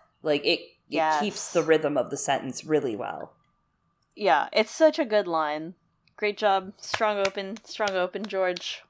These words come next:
Speaker 2: Prologue.
Speaker 1: Yeah. Can't
Speaker 2: Um,
Speaker 1: complain. I really can't complain,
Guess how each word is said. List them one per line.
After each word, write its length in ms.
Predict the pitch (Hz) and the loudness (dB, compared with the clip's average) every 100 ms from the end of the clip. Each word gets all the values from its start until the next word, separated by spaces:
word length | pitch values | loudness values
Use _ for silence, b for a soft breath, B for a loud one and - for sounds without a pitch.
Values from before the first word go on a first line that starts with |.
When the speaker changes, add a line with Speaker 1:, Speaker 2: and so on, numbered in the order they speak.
| - | -6
Speaker 2:
Prologue. 440 | - 196 180 180 | 0 2 2 2
Speaker 1:
Yeah. 240 | 175 160 156 B B B B _ _ - | 2 -2 -6 B B B B _ _ 2
Can't 180 | 208 196 | 6 8
Speaker 2:
Um, 60 | 190 | 8
Speaker 1:
complain. 460 | 180 175 147 143 | 10 10 10 6
I 60 | 147 | 2
really 240 | 160 165 | 4 2
can't 260 | 156 160 - | 0 -2 -2
complain, 500 | 147 135 135 127 135 | -6 -4 -4 -4 -8